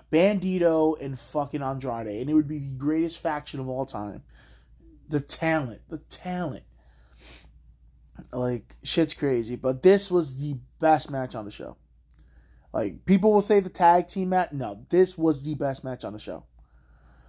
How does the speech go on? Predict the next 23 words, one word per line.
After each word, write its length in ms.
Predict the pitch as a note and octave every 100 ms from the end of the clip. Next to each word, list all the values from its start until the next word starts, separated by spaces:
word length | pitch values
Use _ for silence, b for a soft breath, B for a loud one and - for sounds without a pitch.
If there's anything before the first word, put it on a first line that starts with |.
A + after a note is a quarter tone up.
| b
Uh, 200 | - C#3+
Serena 460 | C#3+ - E3 G#3+ A3
Deeb 560 | E3 F3 G3+ A3 A3 F#3
versus 340 | D#3+ D#3 D3+
Mercedes 500 | D3 C#3+ F3 F#3 D#3+
Martinez 540 | D#3+ D3+ D#3 F3 D#3+
for 140 | C3 C#3
the 60 |
Ring 200 | C3 D3
of 120 | D3 C3+
Honor 380 | C3 B2+ A2 A2
Women's 460 | B2 B2+ B2 A#2+
title. 500 | - A#2 A#2 D3 F3+ _ B B B B B
I'm 140 | F3
not 120 | A3 A#3+
gonna 140 | A3+
lie, 320 | F#3+ F#3+ F#3+ -
I 60 |
had 220 | E3 E3+
zero 400 | C#3+ C3+ E3 E3+
interest 380 | C3 C3+ C#3+ C3+
in 100 | D#3
this. 260 | D#3+ E3